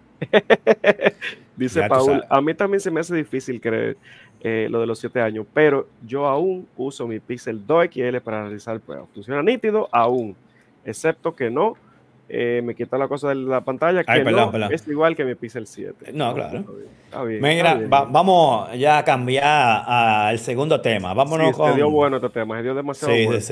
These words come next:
Speaker 2: sí. Eh, ¿cuál tú quieres que, que nos vayamos ahora?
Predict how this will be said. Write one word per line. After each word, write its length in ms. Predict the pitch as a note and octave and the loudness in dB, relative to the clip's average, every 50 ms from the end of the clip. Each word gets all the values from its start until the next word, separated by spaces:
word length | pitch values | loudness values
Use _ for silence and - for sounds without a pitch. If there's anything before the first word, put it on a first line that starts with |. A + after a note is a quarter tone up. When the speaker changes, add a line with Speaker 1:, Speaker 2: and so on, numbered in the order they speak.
| G#2+ F#2+ | -6 -6
Speaker 2:
sí. 60 | - - - - - - - - _ _ - | -6 -10 -14 -20 -20 -20 -20 -20 _ _ -4
Eh, 400 | - A#2 A#2 A2+ A2+ A2+ A2+ A2+ | 0 2 2 4 4 4 2 2
¿cuál 160 | A2+ C#3+ C#3+ | 2 2 2
tú 60 | C#3 C3+ | 0 0
quieres 420 | B2+ C#3 C3+ B2+ A#2 A#2 A#2 A2+ | 2 2 2 2 2 0 -2 -2
que, 60 | A2+ A2+ | -4 -4
que 100 | A#2 A2+ | -4 -2
nos 80 | A2+ | 0
vayamos 280 | A2+ G#2+ A2 A2+ A2 F#2+ | 0 0 2 2 0 0
ahora? 220 | F2 E2+ D#2+ D#2+ | -2 -4 -6 -10